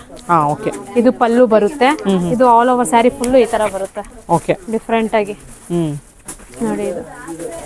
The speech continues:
Speaker 1: ಬ್ಲೌಸ್ ಎಲ್ಲ?
Speaker 2: ಬ್ಲೌಸ್ ನಿಮ್ಗೆ ಇದರಲ್ಲಿ ಬಂದು
Speaker 1: ವೈಟ್
Speaker 2: ಇಕ್ಕತ್ತಲ್ಲೇ
Speaker 1: ಬರುತ್ತಾ?
Speaker 2: ಬರುತ್ತೆ.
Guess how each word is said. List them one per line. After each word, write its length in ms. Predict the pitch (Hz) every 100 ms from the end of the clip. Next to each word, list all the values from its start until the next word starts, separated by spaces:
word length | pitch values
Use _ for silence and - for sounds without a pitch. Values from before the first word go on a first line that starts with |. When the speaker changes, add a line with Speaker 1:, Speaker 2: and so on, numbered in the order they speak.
| 160 156
Speaker 1:
ಬ್ಲೌಸ್ 280 | 214 240
ಎಲ್ಲ? 120 | 240 247 233 - 240 262 254 -
Speaker 2:
ಬ್ಲೌಸ್ 380 | 247 277 269 269
ನಿಮ್ಗೆ 280 | 262 254 254
ಇದರಲ್ಲಿ 380 | 240 240 254
ಬಂದು 300 | 226 233 254
Speaker 1:
ವೈಟ್ 180 | 214 240
Speaker 2:
ಇಕ್ಕತ್ತಲ್ಲೇ 420 | 233 190 220 269
Speaker 1:
ಬರುತ್ತಾ? 300 | 214 208 -
Speaker 2:
ಬರುತ್ತೆ. 260 | - -